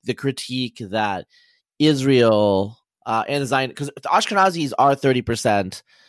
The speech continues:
today, uh, it's a, but it's a very different state than it was in the nineteen forties when there was a mass influx for various reasons, uh, of Ashkenazi Jews into Israel. And these Jews are European Jews, uh,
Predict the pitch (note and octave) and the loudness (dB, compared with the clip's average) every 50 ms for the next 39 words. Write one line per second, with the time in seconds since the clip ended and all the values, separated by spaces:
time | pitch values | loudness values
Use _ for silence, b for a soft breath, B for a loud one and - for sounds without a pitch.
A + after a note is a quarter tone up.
0 | b b b - - C3 C#3 C3+ B2 B2 B2+ D3+ F#3+ A3+ A#3 - _ A2+ A#2 A#2 | b b b -2 2 2 4 4 4 4 4 4 2 0 -4 -6 _ 0 0 0
1 | - - D#3 C#3+ D#3+ D#3 B2+ - C3 B2+ A#2 A#2+ A2+ F2 C#3 D#3 D#3 D3 A#2 B2+ | 0 -2 -6 -4 -4 -4 -4 -2 -4 -4 -4 -6 -4 0 2 2 2 2 0 -2
2 | B2 C3 B2 G#2+ - - A2+ G#2+ A#2+ D3 - - D3+ A#2 D#2+ G#2+ A#2+ A#2+ A#2 G#2 | -4 -4 -6 -8 -6 -4 -2 -2 -2 0 0 0 0 0 0 2 2 2 2 0
3 | F2 A2 A2+ A2+ A2+ G#2+ - A2 G2 F2+ - G#2 A2 A#2 C#3+ F3 G#3 G#3 - B | -4 -6 -6 -6 -6 -6 -8 -10 -12 -10 -6 -6 -4 -2 -2 -2 -2 -4 -6 B
4 | B B B B B - B2 C#3 C#3+ C3 A#2+ A2 A#2 C3 C3 B2+ C3 C3+ - - | B B B B B 0 4 4 4 4 4 2 2 2 4 4 2 2 0 -4
5 | B2+ B2+ B2 - C3 C3+ C#3 C#3 - - - A#2 G#2 G#2+ A2+ G#2+ A2 A2 G2+ - | -6 -6 -6 -2 0 0 0 0 -2 -6 -6 -4 -2 0 0 0 0 0 -2 -2
6 | G2 G2 F#2+ E2 A2+ B2+ D#3 F3 - b b b b b b b - A#2+ A#2+ - | -4 -6 -4 -4 -6 -6 -6 -8 -12 b b b b b b b 0 0 0 2
7 | - D3+ D3 C#3+ C3+ C3+ C3+ - - C3+ B2 B2 A#2 A2 A#2+ A#2 A#2 A2 G#2+ - | 2 2 4 4 4 2 2 0 -2 0 2 2 0 -2 -4 -6 -6 -8 -8 -10
8 | - _ _ _ _ _ _ A2 B2+ D#3+ D3 B2 A2 A2+ A#2+ - - _ _ _ | -14 _ _ _ _ _ _ -4 -2 0 0 0 0 -4 -6 -10 -16 _ _ _
9 | D#3 D#3+ D3+ D#3 - D#3+ D3 A#2+ A#2+ A2+ G#2+ G2+ G2+ G2+ B B B B B B | -4 -4 -2 0 0 0 0 0 0 0 0 0 0 -2 B B B B B B
10 | A2 C3 B2+ D3 D3 C3+ A2+ A#2+ C#3+ C#3 C3 - G2 A#2+ B2 A2 A#2+ C3+ C3+ C3 | -2 2 4 4 4 4 4 4 4 4 4 4 2 2 2 2 2 0 0 0
11 | - C#3+ C#3 B2+ G#2+ G2+ A#2+ A#2 G#2+ G2+ G#2 A#2+ C#3+ - - - - A2 G#2+ G#2 | 0 0 0 0 0 -2 0 0 2 2 0 -2 -4 -6 -12 -6 -2 -2 -2 -2
12 | F#2+ | -2